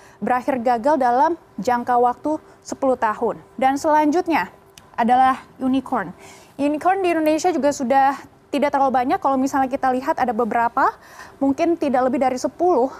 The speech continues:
Dan yang menarik adalah, di kategori unicorn adalah perusahaan yang memiliki valuasi di atas satu miliar dolar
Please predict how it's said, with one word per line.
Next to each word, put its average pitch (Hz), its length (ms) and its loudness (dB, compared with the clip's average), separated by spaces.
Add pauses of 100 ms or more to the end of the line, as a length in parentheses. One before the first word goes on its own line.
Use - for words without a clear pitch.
(120)
Dan 254 320 2
yang 262 160 0
menarik 285 400 0
adalah, 269 320 2
di 269 80 -2
kategori 269 560 -2
unicorn 311 480 0 (320)
adalah 277 240 0
perusahaan 302 480 -2
yang 302 160 0
memiliki 269 480 0
valuasi 269 480 0
di 277 160 -2
atas 330 320 -2
satu 294 240 -2
miliar 285 320 2
dolar 247 480 0